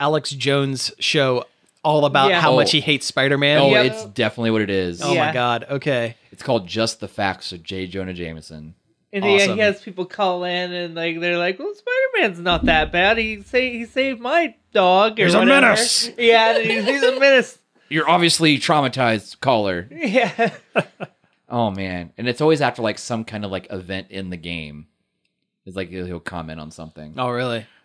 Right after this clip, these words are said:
Speaker 3: Like, there's some, and there's a lot of side quests, and some of them are just dumb. Like, I was chasing pigeons around for this
Speaker 2: <laughs>
Speaker 3: dude who has, like, a, a,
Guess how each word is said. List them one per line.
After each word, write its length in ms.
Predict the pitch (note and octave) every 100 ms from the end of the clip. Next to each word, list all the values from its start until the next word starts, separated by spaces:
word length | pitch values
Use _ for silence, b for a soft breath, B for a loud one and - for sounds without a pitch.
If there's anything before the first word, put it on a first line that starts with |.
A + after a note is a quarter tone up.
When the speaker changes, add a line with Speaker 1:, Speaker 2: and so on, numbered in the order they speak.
| -
Speaker 3:
Like, 200 | D#3 -
there's 260 | F3+ A#3+ -
some, 180 | B2+ -
and 100 | C#3
there's 140 | G3+
a 60 | A#2
lot 300 | F2 G2 A2+
of 80 | G2+
side 240 | - G#2
quests, 240 | - A#2+ E2
and 100 | G2+
some 200 | A2 C3+
of 60 |
them 160 | G2+ D2
are 60 |
just 200 | C2 C2 _ _
dumb. 760 | A2 C3+ E3+ F3+ F#3 F#3+ G3 G3 _ _ _ _ -
Like, 140 | A2
I 80 | B2+
was 120 | C#3+
chasing 500 | - - D3 - G#2+
pigeons 440 | F2+ C3 D3+ F#3 F3+
around 500 | E3+ F3 F3 F3+ F3
for 180 | D#4 B2+
this 180 | G#2+
Speaker 2:
<laughs> 100 | -
Speaker 3:
dude 260 | - B2+ C3
who 100 | B2+
has, 200 | B2 G#2+
like, 180 | G#2+ G2
a, 140 | F2+ b b b
a, 120 | -